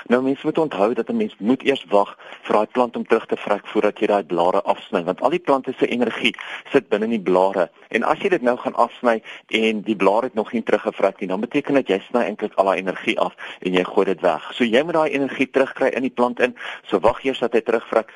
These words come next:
voordat jy daai blare afsny, voordat jy hulle uithaal. As jy hulle sou moes uithaal, dat, dat jy ander plante daar wil insit, kan jy hulle uithaal met blaar en al. En dan kan jy hulle ergens in 'n koel area, in 'n, uh, koel donker area kan jy hulle berg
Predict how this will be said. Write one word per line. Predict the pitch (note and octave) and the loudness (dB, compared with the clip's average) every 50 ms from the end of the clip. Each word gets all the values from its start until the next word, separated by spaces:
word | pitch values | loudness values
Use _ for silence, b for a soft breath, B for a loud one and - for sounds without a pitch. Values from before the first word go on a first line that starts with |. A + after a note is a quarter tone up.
| B B B | B B B
voordat | - - B2+ B2+ A#2+ B2 - | -6 0 2 2 2 2 2
jy | B2 G#2+ | 0 0
daai | A2 G#2 | 0 0
blare | G2 F#2 F2 F2+ F2+ G2 - | 0 0 0 0 0 0 0
afsny, | - G2 G2 - - - - G2 F2 - B B B B | 0 0 -2 -2 -6 -4 -2 -2 -2 -2 B B B B
voordat | - - G#2+ G#2+ G#2+ - - | -2 0 2 2 2 0 0
jy | G#2+ | 0
hulle | G2 G2+ - | 0 2 2
uithaal. | - G2+ - - G#2+ F2+ F2+ - | 0 -2 -2 -2 -2 -2 -2 -2
As | - E3 F3 - | -2 -4 -4 0
jy | - A3 | 0 0
hulle | G#3+ G3+ F#3+ F#3+ | 2 2 0 2
sou | - F3 D3+ C3+ | 2 0 0 0
moes | A2 G2 G#2 B2 B2 - - | -2 -2 -2 -2 -2 -2 -2
uithaal, | - G#2 G2 - - F2+ E2+ D2+ - B B B B B B - | -2 -2 -2 0 0 0 0 -2 -6 B B B B B B -6
dat, | G2 - - | -6 -6 -6
dat | G#2+ G#2 - | -12 -12 -6
jy | - A#2 | -4 -2
ander | - A2 A2+ A2 | -2 -2 -2 -4
plante | - - A2 G#2+ G#2+ - F#2+ | -2 0 0 0 -2 -2 -2
daar | G2+ G2 | -2 -2
wil | F2+ G2+ | -2 -2
insit, | - F#2+ G2+ F#2+ - - E2 B B B B B B _ | -4 -6 -8 -6 -4 -4 -4 B B B B B B _
kan | - C3+ D3 | -2 0 2
jy | D3+ | 2
hulle | D3 C#3+ C#3+ - | 2 2 2 0
uithaal | - A#2+ - - B2 A#2+ | 0 -2 0 0 0 0
met | A#2+ A2+ A2 G#2+ G2 | 0 -2 -4 -2 0
blaar | G2 F#2 F2+ F#2 F#2+ | 0 2 2 2 0
en | F#2+ F#2+ - - | -2 -6 -2 0
al. | - G#2 F2+ D#2 - - B B B B B - | 0 0 0 -2 -6 -12 B B B B B -4
En | G#3+ G#3 | -2 0
dan | F#2+ F#2+ A2 | 0 0 0
kan | - C3+ B2+ | 0 -2 0
jy | B2 A#2+ | 2 2
hulle | A2+ G2+ F#2 F#2 - | 4 4 2 0 -2
ergens | - G#2+ G2+ G#2 G#2 - | -2 -2 -2 -2 -4 -4
in | F#2+ F#2+ | -4 -4
'n | F#2 - - | -4 -4 0
koel | - B2 A#2 A2 - G2+ G2+ | 2 2 2 4 4 2 2
area, | F#2+ F#2 G2 F#2 F#2 F2+ - _ _ _ | 2 2 2 0 0 -2 -6 _ _ _
in | G#2 G2+ | -6 -4
'n, | F#2+ F#2 - - - - | -4 -4 -6 -12 -6 -2
uh, | - F#2 F2+ F2 E2+ - _ _ | 0 0 2 0 -2 -6 _ _
koel | - C3 B2 A#2 | -2 -2 -2 0
donker | - G#2 F#2+ F#2+ G2 G2+ G#2 | 0 0 0 0 -2 -2 0
area | - F#2 F#2 F#2 F#2 F#2 | 2 2 0 0 -2 -4
kan | - - F#2+ | -6 -6 -4
jy | F2+ | 0
hulle | F2+ E2+ E2 | 0 0 2
berg | E2+ F2 G#2+ B2 C3 C#3 | 2 2 2 2 0 -4